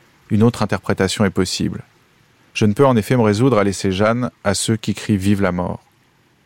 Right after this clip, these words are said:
Il est une vision plus solaire de son destin. C'est celle que je suis finalement allé chercher loin de la Meuse, sur les bords de la Marne, auprès d'un troubadour pop au cœur non pas en forme de grenade,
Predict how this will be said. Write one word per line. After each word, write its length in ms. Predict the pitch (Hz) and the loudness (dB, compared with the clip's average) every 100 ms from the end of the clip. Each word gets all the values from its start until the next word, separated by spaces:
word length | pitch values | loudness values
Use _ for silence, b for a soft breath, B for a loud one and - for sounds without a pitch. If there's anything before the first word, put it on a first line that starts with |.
| _ _ _ _ - | _ _ _ _ -4
Il 80 | |
est 120 | 101 - | 0 2
une 100 | 113 | 4
vision 280 | 120 135 | 4 2
plus 140 | 131 123 | 0 0
solaire 460 | - 117 110 101 | 2 2 4 2
de 60 | 95 | -2
son 180 | - 101 | -4 -2
destin. 400 | 92 - 92 - _ _ _ _ _ _ _ _ | -2 -2 -6 -6 _ _ _ _ _ _ _ _
C'est 100 | - | -4
celle 260 | - 135 131 | 0 0 2
que 120 | 117 | 0
je 80 | 101 | 0
suis 180 | - | -4
finalement 400 | 107 120 113 120 | -2 0 2 2
allé 120 | 117 101 | 0 0
chercher 440 | 107 - - 123 | -4 -4 -2 0
loin 220 | 110 107 | 2 2
de 60 | 107 | 2
la 100 | 98 | 0
Meuse, 320 | 98 117 117 - _ _ - | 0 -2 -4 -14 _ _ -10
sur 120 | - | -2
les 100 | 101 | 0
bords 200 | 104 107 | 0 0
de 80 | 101 | 0
la 100 | 92 | -2
Marne, 380 | 90 85 - - _ _ _ _ - | -2 -4 -10 -16 _ _ _ _ -12
auprès 300 | 95 - 113 | -8 -2 0
d'un 120 | 95 | -2
troubadour 440 | - 113 107 - | 0 0 0 -2
pop 320 | - 123 - - - | 0 0 0 -14 -6
au 100 | 107 | -6
cœur 280 | - 113 101 | 0 0 0
non 140 | 98 | 0
pas 120 | 113 | 0
en 100 | 101 | -2
forme 260 | 95 104 92 | -2 -2 0
de 80 | 92 | 0
grenade, 500 | 92 104 107 123 | 2 2 0 -2